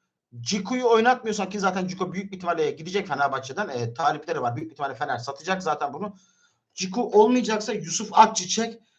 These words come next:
net bir şekilde Fenerbahçe'nin stoperi olması gerekirdir diye söylüyorum. Zaten bunlar da sizler katılırsınız, geçen seneki Milan Skriniar, Yusuf Akçiçek'in ikili oyununu, yani o üçlü savunmada nasıl, e, performanslar sergilediğini zaten sizler de biliyorsunuz.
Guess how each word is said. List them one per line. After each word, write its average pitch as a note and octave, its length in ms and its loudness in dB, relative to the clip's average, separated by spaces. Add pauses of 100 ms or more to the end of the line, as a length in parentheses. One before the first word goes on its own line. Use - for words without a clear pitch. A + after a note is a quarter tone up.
(140)
net E3+ 300 2
bir F#3 60 -2
şekilde D#3 340 -2
Fenerbahçe'nin F#3 540 4
stoperi F#3+ 460 2
olması G3 520 4
gerekirdir F3+ 680 0
diye A3 260 -2 (320)
söylüyorum. G3 580 4
Zaten G#3 360 4
bunlar F#3+ 260 4
da G#3+ 100 2
sizler F#3 440 0
katılırsınız, E3+ 640 -4 (540)
geçen F#3+ 260 6
seneki G3 280 -2
Milan G#3 160 4
Skriniar, G#3+ 280 -2
Yusuf F#3 280 0
Akçiçek'in G#3+ 560 2 (680)
ikili A3 360 2
oyununu, G3+ 480 6
yani D#3+ 280 6
o D#3+ 220 0
üçlü - 260 -6
savunmada F3+ 540 0
nasıl, G3+ 260 -2
e, D#3 160 0
performanslar F3+ 520 6
sergilediğini F3+ 560 2
zaten F3+ 220 2
sizler F3 360 2
de F3+ 100 -2
biliyorsunuz. B2 460 -10